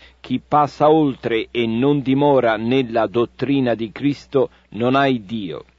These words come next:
Chi dimora nella dottrina ha il Padre e il Figliuolo. Se qualcuno viene a voi e non reca questa dottrina, non lo ricevete in casa e non lo salutate,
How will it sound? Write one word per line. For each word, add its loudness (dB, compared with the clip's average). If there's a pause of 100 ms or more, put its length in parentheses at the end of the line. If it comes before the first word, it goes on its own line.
(360)
Chi -4
dimora 2
nella 0
dottrina -4
ha -2
il -4
Padre 2
e 0
il 0
Figliuolo. -6 (480)
Se -6
qualcuno 0
viene 2
a 4
voi 2
e -2
non 2
reca 2
questa -4
dottrina, -6
non 0
lo 4
ricevete -2
in -4
casa -2 (280)
e -2
non 0
lo 2
salutate, -4